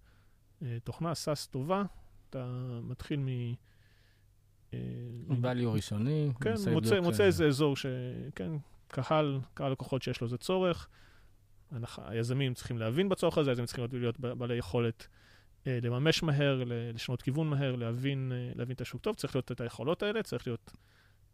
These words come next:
Speaker 1: את הכסף ל-, לממש אותו, אבל בעיקרון, אם אתה מתחיל מהנקודה הזאת ומתחיל לתפוס את הקהל הראשוני, ועושה מ-,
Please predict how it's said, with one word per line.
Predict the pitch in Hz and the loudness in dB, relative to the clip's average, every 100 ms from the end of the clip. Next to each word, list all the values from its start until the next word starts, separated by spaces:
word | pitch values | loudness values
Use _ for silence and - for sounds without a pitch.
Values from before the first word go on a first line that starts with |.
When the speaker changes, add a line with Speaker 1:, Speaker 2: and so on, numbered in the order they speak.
| - | -16
Speaker 1:
את | - | -12
הכסף | 98 95 85 - 127 - - | -10 -10 -12 -2 0 0 -4
ל-, | 120 117 117 113 | -8 -8 -10 -12
לממש | 120 147 214 | -10 -4 -4
אותו, | 226 233 | -2 0
אבל | 220 165 | 2 2
בעיקרון, | 147 147 202 226 | 2 2 4 4
אם | 208 190 | 6 4
אתה | - 151 143 - - | 4 0 -2 -8 -10
מתחיל | 151 190 | -4 0
מהנקודה | 151 156 139 | 2 2 2
הזאת | 131 170 196 | 4 4 4
ומתחיל | 135 127 - 143 | 0 -2 0 0
לתפוס | 123 - 143 - | 0 0 0 0
את | 123 120 | -6 -6
הקהל | 113 - - - _ - 147 | -6 -8 -16 -20 _ -6 -2
הראשוני, | 127 123 175 202 | 0 0 2 2
ועושה | 139 - | 2 4
מ-, | 185 | 4